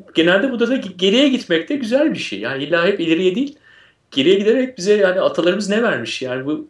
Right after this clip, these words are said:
eller nasıl kullanılıyor? İşte beyin nasıl zamanla şekilleniyor? Özellikle bu çocukların yani belli uğraşları erken zamanda yapması çok önemli. Çünkü beynin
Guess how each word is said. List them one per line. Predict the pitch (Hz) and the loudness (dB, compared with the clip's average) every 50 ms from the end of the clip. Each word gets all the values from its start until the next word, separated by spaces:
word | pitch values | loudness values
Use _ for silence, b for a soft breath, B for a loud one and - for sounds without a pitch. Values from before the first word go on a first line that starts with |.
| _ _ | _ _
eller | 131 131 131 147 156 165 170 170 | 0 2 4 4 4 4 4 2
nasıl | 185 196 196 - | 2 0 0 -4
kullanılıyor? | - 196 185 170 160 135 127 120 113 110 110 - - - | -4 -4 -2 -2 -2 -4 -4 -2 -2 -4 -4 -8 -16 -18
İşte | - - - 131 131 127 - - 131 | -20 -12 -8 -8 -8 -8 -10 -10 -8
beyin | 127 127 131 151 160 156 | -6 -4 -4 -4 -2 -2
nasıl | 156 170 - - 202 170 143 139 139 135 | -2 -2 -2 -4 -6 -10 -10 -14 -6 -2
zamanla | 135 131 139 151 160 160 160 151 | 0 0 2 2 0 0 0 -2
şekilleniyor? | - - 143 143 156 143 143 139 143 156 143 120 107 B B B B B B B B B B - | -2 -4 -4 -4 -2 -2 -2 -2 -2 -2 -2 -4 -4 B B B B B B B B B B -10
Özellikle | - - - 262 330 392 392 381 339 294 269 | -4 0 2 4 4 4 4 4 4 2 2
bu | 277 277 262 254 262 - - _ _ | 2 2 0 0 -2 -4 -10 _ _
çocukların | - - 208 208 - - 262 262 277 254 | -6 -4 -4 -4 -2 0 0 0 2 2
yani | 226 214 208 214 214 190 - - - - _ _ _ _ _ _ _ _ | 2 2 0 0 -2 -4 -4 -6 -10 -14 _ _ _ _ _ _ _ _
belli | 254 202 156 135 147 151 170 175 214 277 277 - - - - _ _ _ _ _ _ _ _ _ 359 370 - _ _ _ _ _ _ _ b b b b b b b b b b b _ _ _ | -20 -20 -4 0 2 2 4 4 2 2 2 0 -2 -6 -16 _ _ _ _ _ _ _ _ _ -20 -20 -20 _ _ _ _ _ _ _ b b b b b b b b b b b _ _ _
uğraşları | - 160 165 196 196 208 208 - - 226 220 233 220 - - | 0 2 4 6 4 4 4 2 2 4 6 6 6 4 2
erken | 147 147 160 170 175 220 226 | 2 0 0 0 0 -2 -2
zamanda | 233 214 214 208 202 196 196 196 | 0 -2 -2 -2 -2 -2 0 -2
yapması | 190 185 185 185 190 - | -2 -2 -4 -6 -8 -8
çok | - - 208 214 | -8 -8 -6 -4
önemli. | 165 127 110 110 107 107 | -4 -4 -4 -6 -8 -8
Çünkü | - 180 185 185 | -6 -6 -4 0
beynin | 185 180 185 190 202 214 208 - | 0 2 2 2 0 0 -2 -4